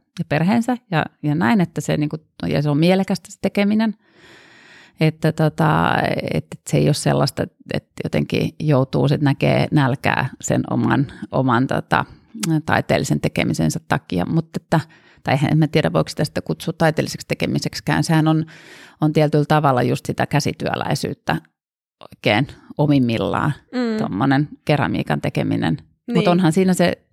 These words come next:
Speaker 1: on siinä se tietty tai-, taiteellinen aspekti mukana, kyllä, koska siinä niinku jollain tavalla sit ilmaisee itseään
Speaker 2: Kyllä.
Speaker 1: aika niinku suoraan. Mutta tota, mut et jotenkin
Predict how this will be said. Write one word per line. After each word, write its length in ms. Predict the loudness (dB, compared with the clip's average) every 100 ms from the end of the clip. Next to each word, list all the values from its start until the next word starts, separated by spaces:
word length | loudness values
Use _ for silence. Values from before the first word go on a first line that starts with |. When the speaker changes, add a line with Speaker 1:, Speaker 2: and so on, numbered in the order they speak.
| _
Speaker 1:
on 160 | 0 0
siinä 180 | 2 0
se 100 | 0
tietty 340 | 0 0 -2
tai-, 280 | -2 0 0 0
taiteellinen 680 | 0 2 0 0 0 -2 -2
aspekti 440 | -4 -6 -4 0
mukana, 400 | 0 0 -2 -2 -4 _ _ _ _
kyllä, 340 | -4 -2 -2 -4 -8
koska 240 | -10 -6
siinä 220 | -4 -2
niinku 200 | -2 -2
jollain 420 | 0 2 2 2 0
tavalla 360 | -2 0 -2
sit 180 | -2 -2
ilmaisee 480 | 0 0 -2 -2 -2
itseään 460 | -2 -4 -4 -4 -6 _ _ _ _ _ _ -10
Speaker 2:
Kyllä. 340 | -8 -8 -4
Speaker 1:
aika 300 | -2 0 0
niinku 200 | 0 -2
suoraan. 680 | 0 2 2 2 0 0 -2 _ _ _ -20 -20 -20 _
Mutta 340 | 2 2 2 0
tota, 460 | 0 2 2 4 2 -4 -12 -18 -14 -10 -6 -2
mut 180 | 0 0
et 160 | 2
jotenkin 600 | 2 2 2 4 2 2